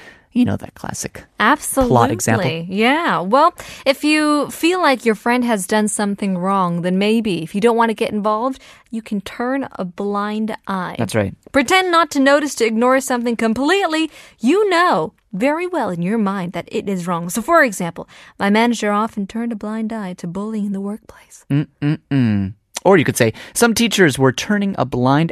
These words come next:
Speaker 1: eye to smoking in school."
Speaker 2: What?
Speaker 1: We're gonna have to turn more than a blind eye 'cause you can smell that.
Speaker 2: That's true.
Speaker 1: Right?
Speaker 2: Yeah,
Speaker 1: Often.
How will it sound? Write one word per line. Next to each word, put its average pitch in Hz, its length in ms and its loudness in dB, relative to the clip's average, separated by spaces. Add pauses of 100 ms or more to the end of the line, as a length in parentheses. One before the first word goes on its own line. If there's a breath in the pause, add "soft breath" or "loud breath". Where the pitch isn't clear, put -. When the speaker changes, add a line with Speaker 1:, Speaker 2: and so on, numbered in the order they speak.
(120)
Speaker 1:
eye 131 340 4
to 151 80 -2
smoking 214 880 2
in 170 400 2
school." 170 560 2
Speaker 2:
What? 214 320 4
Speaker 1:
We're 659 160 6
gonna - 80 2
have - 80 -8
to - 80 -2
turn 156 160 6
more 156 180 6
than 143 140 2
a 123 40 4
blind 135 300 4
eye 185 140 4
'cause 110 160 -2
you 190 80 -2
can 101 200 -4
smell 135 600 2
that. 117 260 2 (240)
Speaker 2:
That's - 220 -14
true. 220 340 0
Speaker 1:
Right? 131 220 2 (200)
Speaker 2:
Yeah, 233 200 -6 (400)
Speaker 1:
Often. 214 80 0